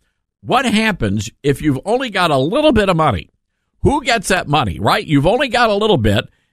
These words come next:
and, or you've only got a little bit of food. So you've, let's say you've got one box of, oh, I don't know, Fruity Pebbles. And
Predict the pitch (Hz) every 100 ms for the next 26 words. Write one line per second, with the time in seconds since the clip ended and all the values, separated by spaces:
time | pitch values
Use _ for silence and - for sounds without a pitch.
0 | _ - 156 160 160 208 262 220 175 247
1 | 262 226 196 202 156 156 127 151 120 85
2 | - - _ _ _ _ _ _ _ -
3 | 180 180 185 - 269 190 - 196 185 180
4 | 160 - 170 156 113 156 269 196 185 -
5 | - 135 95 - _ _ _ - 139 143
6 | 131 117 98 101 113 226 233 190 131 110
7 | 76 67 - - - _ _ _ _ _
8 | _ _ _ 165 180 185 180 175 175 175